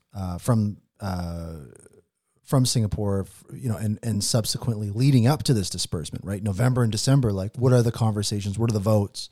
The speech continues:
um, regarding the, these disbursements? That's gonna be really interesting to see.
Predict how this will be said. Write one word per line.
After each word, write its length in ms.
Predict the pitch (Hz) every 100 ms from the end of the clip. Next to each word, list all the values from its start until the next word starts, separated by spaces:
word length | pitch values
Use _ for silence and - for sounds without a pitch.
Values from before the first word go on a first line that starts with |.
| - - - - - _ 110
um, 240 | 98 95
regarding 560 | 127 120 120 131 120 104
the, 220 | 98 104
these 180 | 107 95
disbursements? 640 | 98 - 95 90 92 82
That's 160 | 107 -
gonna 120 | 113
be 40 |
really 300 | 92 104 127
interesting 320 | 95 82 - 64
to 60 |
see. 260 | - 65